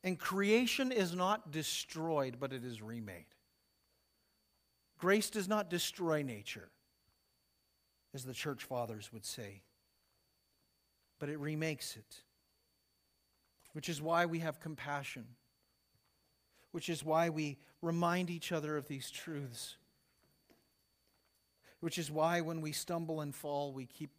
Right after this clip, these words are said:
getting up and we keep encouraging one another. Because we all have that, we have that need for the aha moment. The moment where God's divine and supernatural light is imparted to the soul so that we might believe.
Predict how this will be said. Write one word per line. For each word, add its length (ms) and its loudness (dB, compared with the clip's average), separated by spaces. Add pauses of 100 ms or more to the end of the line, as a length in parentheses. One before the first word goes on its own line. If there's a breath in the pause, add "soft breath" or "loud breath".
(160)
getting 320 -2
up 260 -6
and 120 -6
we 80 -8
keep 320 -6
encouraging 680 -4
one 160 -4
another. 420 -8 (2250 soft breath)
Because 300 0
we 140 2
all 260 6
have 340 -2
that, 300 -2 (760 soft breath)
we 120 0
have 100 2
that 260 -2
need 300 -2
for 160 -6
the 220 -8
aha 400 -4
moment. 640 -8 (1200 soft breath)
The 60 -6
moment 320 -2
where 140 -2
God's 420 -2
divine 560 -4
and 160 -8
supernatural 800 -4
light 260 -4
is 160 -10
imparted 520 -8
to 100 -16
the 100 -12
soul 500 -6
so 180 -10
that 180 -8
we 120 -6
might 280 -6
believe. 400 -10